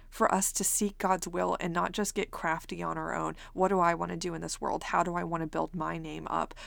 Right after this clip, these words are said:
What do I like doing? Let's be servants in this time, but not just, um, serving blindly, thinking, "Oh, I mean,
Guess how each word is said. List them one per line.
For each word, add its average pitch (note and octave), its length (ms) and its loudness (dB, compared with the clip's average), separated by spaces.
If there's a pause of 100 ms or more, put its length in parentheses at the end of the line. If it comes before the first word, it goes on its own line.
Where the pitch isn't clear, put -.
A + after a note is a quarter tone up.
What F#3 200 4
do G3 120 6
I F#3 100 8
like D#3+ 520 0
doing? E3 420 0 (220)
Let's G3 260 4
be A#3 220 0
servants E3+ 720 0
in E3+ 80 -2
this D#3+ 240 -4
time, F3 480 -2 (260)
but F3 420 6
not G3 280 6
just, C4+ 340 2 (420)
um, F#3 440 0 (580)
serving G3+ 520 4 (100)
blindly, F3 680 -2
thinking, F3+ 520 0 (280)
"Oh, A3 200 12
I F#3+ 100 10
mean, F#3 380 2